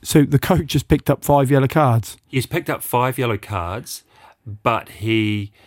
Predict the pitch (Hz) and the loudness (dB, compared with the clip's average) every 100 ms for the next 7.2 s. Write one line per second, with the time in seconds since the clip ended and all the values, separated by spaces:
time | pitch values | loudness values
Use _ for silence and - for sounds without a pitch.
0 | _ _ - - - 101 104 104 95 107 | _ _ -20 -20 -8 -2 0 0 -2 0
1 | 101 98 98 95 - - - 117 113 117 | 0 0 -2 -4 -8 -16 -8 -2 -2 2
2 | 110 110 117 107 95 107 117 117 - 101 | 2 2 0 0 -2 -2 -2 -4 0 0
3 | 98 - 110 98 110 127 90 - - 143 | 0 -2 0 2 4 2 0 -10 -8 -2
4 | 135 123 - - 110 135 113 110 127 104 | -2 -4 -8 -2 2 4 4 6 4 4
5 | 113 110 110 104 - 98 104 110 - 120 | 0 0 0 -2 0 2 2 0 0 2
6 | 107 113 95 92 101 98 104 117 95 - | 4 4 2 -2 -2 0 0 0 -4 -8
7 | - - | -10 -14